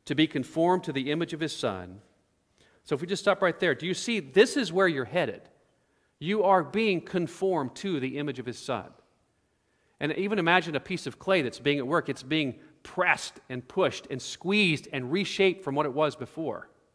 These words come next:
Now, if you had, if you could animate a piece of clay and say, "How did that feel?" He might say, "Not very good." But I love the way I look now. I, you know, who knows what he would say? So there's this idea of conformity that the Holy Spirit is doing.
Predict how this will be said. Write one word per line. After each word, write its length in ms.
Now, 160
if 140
you 60
had, 180
if 120
you 60
could 160
animate 400
a 40
piece 200
of 100
clay 260
and 100
say, 220
"How 140
did 100
that 160
feel?" 340
He 80
might 220
say, 160
"Not 200
very 140
good." 380
But 100
I 60
love 220
the 60
way 140
I 40
look 220
now. 300
I, 240
you 100
know, 200
who 140
knows 300
what 60
he 60
would 140
say? 220
So 120
there's 160
this 140
idea 440
of 80
conformity 580
that 140
the 80
Holy 200
Spirit 340
is 120
doing. 560